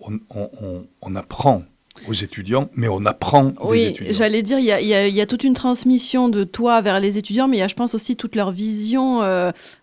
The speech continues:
Speaker 2: euh, novatrice, enfin, jeune, que toi, tu dois aussi,
Speaker 1: Absolument.
Speaker 2: euh,
Speaker 1: Alors, on appelle ça maintenant, euh, d-, dans les cercles pédagogiques, je crois, l'enseignement inversé.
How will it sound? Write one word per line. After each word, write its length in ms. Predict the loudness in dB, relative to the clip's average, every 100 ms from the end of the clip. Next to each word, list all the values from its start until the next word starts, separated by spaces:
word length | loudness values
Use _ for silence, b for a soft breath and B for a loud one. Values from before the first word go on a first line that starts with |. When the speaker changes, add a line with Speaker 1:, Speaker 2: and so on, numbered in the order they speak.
| 0
Speaker 2:
euh, 220 | 2 2
novatrice, 840 | 0 -2 -4 -4 -2 0 0 0
enfin, 300 | -6 -4 -2
jeune, 220 | 0 0 0
que 100 | -4
toi, 300 | -4 -2 -2
tu 160 | -2
dois 140 | -2 0
aussi, 400 | 0 -2 -2 0
Speaker 1:
Absolument. 160 | 2
Speaker 2:
euh, 420 | 0 0 -2 -6 -8
Speaker 1:
Alors, 160 | -6
on 120 | -4
appelle 260 | -4 -6 -8
ça 200 | -6 -4
maintenant, 680 | -4 -8 -8 -8 -8 -8 -10
euh, 180 | -12 -14
d-, 140 | -14
dans 180 | -12 -12
les 140 | -10
cercles 420 | -10 -8 -10 -12 -14
pédagogiques, 640 | -14 -12 -12 -12 -12 -14
je 160 | -20 -18
crois, 260 | -10 -8 -8
l'enseignement 540 | -10 -12 -12 -10 -10
inversé. 680 | -10 -10 -10 -8 -8 -8